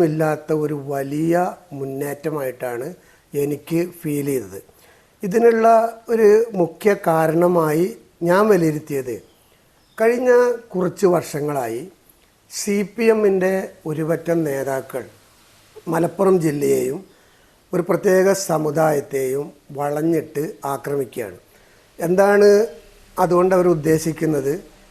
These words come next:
ആരെയാണ് അവർ തൃപ്തിപ്പെടുത്താൻ പോകുന്നത് എന്ന് നമുക്കറിയില്ല. അതിന് ചില പ്രത്യേക ഉദ്ദേശം ഉണ്ടാവും. ഇപ്പം ഞാൻ എല്ലാം പറയുന്നില്ല, ഞാൻ മൂന്ന് നാല് ഉദാഹരണങ്ങൾ മാത്രം പറയാം. അവരുടെ പ്രസ്താവനകളല്ല,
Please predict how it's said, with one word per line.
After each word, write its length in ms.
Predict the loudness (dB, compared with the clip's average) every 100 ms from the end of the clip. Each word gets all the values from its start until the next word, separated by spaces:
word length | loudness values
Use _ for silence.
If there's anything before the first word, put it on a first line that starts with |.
| _ _ -6 0
ആരെയാണ് 540 | 2 6 6 6 4 4 0 -6 -4
അവർ 160 | 0 -2 -4 -6
തൃപ്തിപ്പെടുത്താൻ 800 | -8 -2 -2 0 -2 -2 -2 -2 -4
പോകുന്നത് 600 | -6 -4 -4 -4 -4 -4 -4 -8 -10
എന്ന് 120 | -4 -4
നമുക്കറിയില്ല. 580 | -4 -4 -6 -8 -12 -18 -16 -4
അതിന് 160 | -2 0
ചില 100 | 2 2 0 -12 -20 _ _
പ്രത്യേക 420 | -4 0 4 6 6 4
ഉദ്ദേശം 420 | 2 4 4 2 -2
ഉണ്ടാവും. 280 | -4 -10 -16 _ _ _ _ -6
ഇപ്പം 140 | 0 2
ഞാൻ 120 | 4 4
എല്ലാം 320 | 2 2 2 4
പറയുന്നില്ല, 440 | 4 4 4 4 4 4
ഞാൻ 100 | 2 2
മൂന്ന് 200 | 4 4
നാല് 320 | 6 6 6 4 2 -6
ഉദാഹരണങ്ങൾ 720 | -2 2 2 0 0 2 4 4 2
മാത്രം 300 | 0 -6 -6 -8
പറയാം. 260 | -10 -14 -18 _ _
അവരുടെ 220 | -6 -4 -2 -4
പ്രസ്താവനകളല്ല, 880 | -6 0 2 2 2 2 2 0